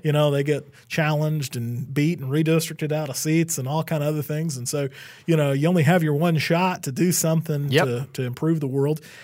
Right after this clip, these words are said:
Speaker 1: And, uh, Representative Slayton's been doing a great job at that. And so he actually went to the microphone and said, "Hey, I'm trying to figure this out. You know,
Speaker 2: Mm-hmm.
Speaker 1: this Herrero thing,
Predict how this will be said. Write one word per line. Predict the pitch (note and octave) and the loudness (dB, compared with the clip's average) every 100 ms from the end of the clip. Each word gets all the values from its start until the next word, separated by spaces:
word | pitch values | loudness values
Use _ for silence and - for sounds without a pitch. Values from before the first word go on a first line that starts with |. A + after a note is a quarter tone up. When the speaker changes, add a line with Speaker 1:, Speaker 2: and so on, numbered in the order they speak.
| - - | -20 -4
Speaker 1:
And, | D3 C#3+ C#3 C3+ | 2 2 2 0
uh, | B2+ B2 | -2 2
Representative | F#3 F3+ D#3 | 2 4 0
Slayton's | - D#3+ C3 | 2 2 0
been | C#3+ | -2
doing | C#3 C3 | -2 -4
a | |
great | C3 C3 D#3+ D#3+ | -4 0 0 0
job | D3+ C#3+ C#3 | -2 -2 -4
at | C3 | -6
that. | C3+ E3+ | -6 -6
And | F3 | -4
so | G3 | 0
he | |
actually | G#3 G#3 C3+ | 0 -2 -2
went | D3+ | -2
to | D#3+ | -2
the | C3 | -4
microphone | C3+ D#3 D3 C3 C3+ | -6 -8 -8 -8 -8
and | C#3 | -6
said, | D3+ D3 | -4 -2
"Hey, | D4 A3 F3+ A#3 - _ | -4 -4 -8 -12 -18 _
I'm | D#4 | -14
trying | - G4 | -4 -4
to | - | -2
figure | B3+ G3+ | -2 0
this | F3 | 0
out. | C3+ A#3 G3 - | 0 0 -2 -4
You | E3 D#3+ | -4 -2
know, | E3+ F3+ | 0 0
Speaker 2:
Mm-hmm. | F3 A#2+ C3+ E3 | 0 0 0 0
Speaker 1:
this | E3 - | 0 2
Herrero | E3+ G#3+ F#4 C#4+ E3 | 4 6 6 6 4
thing, | C3+ D#3+ C3 C3+ F#3+ F#3 | 2 0 0 0 -2 -2